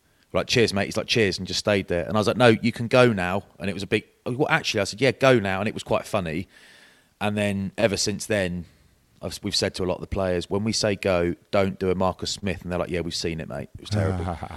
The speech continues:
Speaker 1: So Marcus Smith now, when he walks over, he's like, "Tell me when I can go, please." So he kind of, you can, but you can just,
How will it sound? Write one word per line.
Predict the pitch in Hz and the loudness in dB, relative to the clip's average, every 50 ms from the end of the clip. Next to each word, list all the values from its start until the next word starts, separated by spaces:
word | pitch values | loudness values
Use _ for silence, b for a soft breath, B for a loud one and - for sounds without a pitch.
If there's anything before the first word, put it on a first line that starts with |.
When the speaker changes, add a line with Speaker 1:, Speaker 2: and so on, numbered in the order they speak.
| 76 - - B B B B B B B B | -14 -14 -16 B B B B B B B B
Speaker 1:
So | - 90 | -6 -2
Marcus | 104 107 98 - - 92 | 0 0 0 0 -4 -8
Smith | - 104 101 85 - - | -4 -2 -2 -4 -4 -4
now, | 92 95 92 90 | -4 -2 -2 -2
when | 90 | -2
he | 90 | -2
walks | 85 95 92 - - - | 0 0 -2 0 0 0
over, | 90 90 90 78 82 80 78 76 - _ _ _ - | 0 0 0 0 -2 -2 -4 -4 -8 _ _ _ -16
he's | - 76 80 | -10 -6 -4
like, | 82 80 - _ - | -4 -4 -4 _ -12
"Tell | - - 82 82 | -12 -10 -8 -6
me | 85 | -4
when | 85 82 82 | -4 -4 -4
I | 80 | -6
can | - 78 | -6 -6
go, | 80 85 80 76 | -6 -4 -4 -4
please." | - - 73 73 71 - - - B B B B B B B B B B | -6 -8 -8 -8 -8 -10 -12 -16 B B B B B B B B B B
So | B - 101 | B -2 -2
he | 95 | -2
kind | - 110 113 104 | -2 -2 -2 -2
of, | 104 - - | -2 -2 -4
you | 127 - | -6 -4
can, | - 127 120 120 113 - _ - | -4 -4 -4 -4 -6 -8 _ -4
but | - 139 - | -2 0 2
you | 139 123 | 2 0
can | - - 120 | 0 -2 -2
just, | - 117 - - | 0 0 0 -2